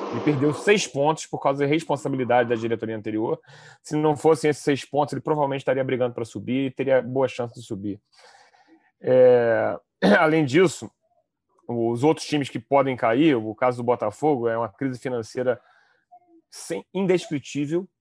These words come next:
que se não tiver uma mudança muito grande, eu,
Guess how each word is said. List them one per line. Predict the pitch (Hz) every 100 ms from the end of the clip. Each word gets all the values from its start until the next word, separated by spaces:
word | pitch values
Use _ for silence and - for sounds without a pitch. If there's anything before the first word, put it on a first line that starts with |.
| _ _ _ _
que | 139
se | - 180
não | 196 165 -
tiver | 156 147
uma | 143
mudança | 135 127 120 123
muito | 135 120
grande, | 120 156 143 113 104 -
eu, | 135 139 123 127